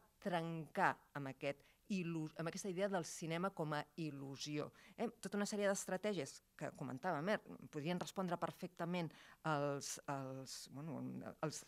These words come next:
als idearis del contracinema i que, eh, generen realment també una, una, diguem-ne, una idea d'un cinema amb el que t'has de relacionar, mm,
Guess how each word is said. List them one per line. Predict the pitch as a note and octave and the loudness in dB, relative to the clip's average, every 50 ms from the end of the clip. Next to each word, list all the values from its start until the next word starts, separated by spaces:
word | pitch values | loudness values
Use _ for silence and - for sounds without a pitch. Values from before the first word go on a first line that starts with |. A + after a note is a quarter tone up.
| - | 2
als | E3 D#3 F3 E3 | 2 4 4 4
idearis | C#3+ E3+ F3 F3+ E3+ D#3+ D3 B2+ | 6 6 6 6 6 4 2 0
del | D3 C3 | 0 0
contracinema | - D3 C#3+ - D#3 - F#3 F#3+ G3 G#3+ G#3+ G#3+ B3 C4 - - - - - - - _ - A3 | 0 -2 -2 -2 -2 -2 0 2 4 4 4 4 4 2 -2 -6 -16 -16 -18 -20 -10 _ 0 0
i | A#3 A#3+ - | 0 0 0
que, | - - A3+ A#3 C4+ C4+ - - - - - - E3+ | 4 6 6 6 6 4 0 -10 -18 -8 -2 2 4
eh, | D#3+ D3+ D3 C#3+ C#3 C3+ C3+ C3 C3 B2+ B2+ C3 - C#3 C3+ C#3 C3+ C3+ C3 C3+ C3+ B2+ G#2+ F#2+ F#2+ G2 C3+ D#3+ | 4 4 4 2 0 0 -2 -2 -2 -2 -2 -4 -4 -6 -6 -8 -8 -8 -8 -8 -8 -8 -8 -10 -10 -10 -4 -2
generen | - F3 D3+ F3 F#3+ G#3+ B3 B3+ A3+ - | 0 2 2 2 2 2 2 2 0 -2
realment | - - E3+ D#3 D#3+ F#3 G3+ - | -2 -2 0 0 0 0 0 0
també | F#3 D#3+ E3+ F#3+ | 0 0 2 2
una, | F#3 F3 E3 E3+ E3 E3+ - F3+ | 2 2 2 2 0 0 0 0
una, | F3 F3 F3 E3+ E3+ E3+ E3+ E3 D#3+ D#3 - - | 0 2 2 2 2 2 0 0 -2 -2 -6 -8
diguem-ne, | F3 D3+ D#3+ C#3+ D3+ C#3 C#3 C#3 C3+ C3 C3 _ _ - _ _ _ _ _ _ _ _ _ _ _ - - - - - - - - - | -10 -8 -6 -6 -6 -4 -4 -6 -6 -8 -8 _ _ -20 _ _ _ _ _ _ _ _ _ _ _ -20 -20 -18 -18 -18 -20 -20 -4 0
una | - B3 C4 B3+ | 2 4 4 6
idea | G#3+ A3 F#3+ | 6 4 4
d'un | G3+ G#3+ G3+ | 4 2 2
cinema | - A3 G#3 A3+ B3+ B3+ - - | 2 2 2 4 4 2 2 2
amb | F3+ F3 F3 | 2 2 2
el | E3+ E3+ D3 - | 2 2 0 -2
que | - E3+ D#3+ | -2 0 0
t'has | - G3 F#3 G#3 | 0 0 2 2
de | A#3+ A3 | 2 2
relacionar, | G3+ G3 F#3 F3 - - F#3 F3 F3 F3+ G3 A#3+ - - | 2 2 0 -2 -4 -4 -2 0 2 4 4 4 2 0
mm, | - E3 D#3+ D3+ C#3+ C#3+ C#3 C3+ C#3 C#3+ | -6 -6 -6 -4 -4 -4 -4 -4 -6 -6